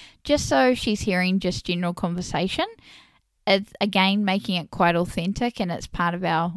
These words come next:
everyday. But reading the Bible with her is really important as well. I think that is key, and that can just be my Bible with no pictures, but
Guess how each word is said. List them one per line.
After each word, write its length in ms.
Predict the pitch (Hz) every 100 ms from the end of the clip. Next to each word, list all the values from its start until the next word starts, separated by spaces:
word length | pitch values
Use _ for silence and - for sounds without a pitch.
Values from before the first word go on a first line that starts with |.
| -
everyday. 580 | 185 175 165 170 220 359 _ - - - _
But 180 | 202 185
reading 300 | 226 226 220
the 80 |
Bible 400 | 208 190 190 190
with 240 | 180 190 -
her 240 | 214 202
is 200 | 208 214
really 280 | 196 180 175
important 520 | 175 180 190 185 180
as 260 | 170 170 -
well. 360 | 175 269 392 _ - _ -
I 120 | 185
think 520 | - 185 180 - - -
that 420 | 175 196 185 - _
is 420 | - 180 180 - - -
key, 480 | 220 196 262 339 -
and 460 | 185 185 185 185 -
that 340 | 196 - 196
can 180 | - 196
just 240 | 190 - -
be 440 | 185 180 175 185 _
my 300 | 185 180 190
Bible 600 | 226 240 262 294 311 339 - - _ _ -
with 220 | 190 190
no 160 | 185
pictures, 560 | 185 220 - 208 196 208
but 240 | - 180